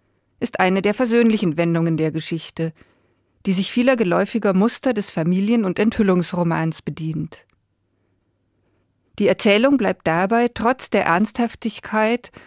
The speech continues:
und der historischen Bürde des Stoffs durchaus eingängig und spannend.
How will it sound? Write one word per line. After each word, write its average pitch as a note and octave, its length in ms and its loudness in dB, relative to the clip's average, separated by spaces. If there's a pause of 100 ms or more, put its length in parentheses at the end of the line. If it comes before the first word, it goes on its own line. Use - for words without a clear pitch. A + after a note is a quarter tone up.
(120)
und G3+ 120 0
der G#3 100 6
historischen A#3 680 4
Bürde A3 340 6
des F#3+ 160 -4
Stoffs - 480 -4
durchaus G#3 600 0
eingängig F3+ 640 -2
und G#3 120 -4
spannend. - 600 -6